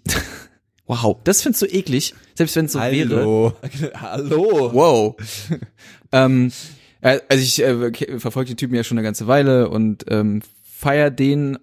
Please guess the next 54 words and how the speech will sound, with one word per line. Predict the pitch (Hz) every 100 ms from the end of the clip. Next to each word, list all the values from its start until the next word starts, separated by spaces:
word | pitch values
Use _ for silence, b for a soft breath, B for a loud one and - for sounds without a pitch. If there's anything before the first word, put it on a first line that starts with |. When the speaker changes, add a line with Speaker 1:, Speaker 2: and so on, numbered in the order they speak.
| _
Speaker 1:
auch | - 120 139
zu | - -
einem | 123
gewissen | 120 117 110
Maße, | 110 135 131
beziehungsweise | 113 - 113 110 117
habe | 117 143
ihn | 135 135
bis | 131
zu | -
einem | 127
gewissen | 131 127
Maße | 131 127 123
gefeiert, | 120 - 127 120
weil | 107
manchmal | 110 120 120 110 113
geht | -
er | 113
mir | 110
auch, | - - _
also | - 113
mittlerweile | 147 147 120 123
geht | 120
er | 117
mir |
manchmal | 117 120 110
tierisch | 131 120
auf | 107
den | 117
Keks. | - 139 - - _ B B B
Speaker 3:
Ein | 107
bisschen | 107 -
überrepräsentiert | 95 107 107 104 - 98
aktuell. | - -
Speaker 1:
Er |
ist | 117 120 -
überrepräsent | 160 185 175 - 170 151 160 165 165
und | - 117
auch | -
diese | - 113 113
Talkshow, | - 127 135 - 143
die | 123 127
er | 120
da | 113
bei | 113 110
N | 117
T | 131
V | - 120
hat, | 117
finde | - 120
ich | 107
super | - - - 120 117 113 107 113
schlimm, | 127 - 120 139 139 _
Speaker 3:
Mhm. | - 113 98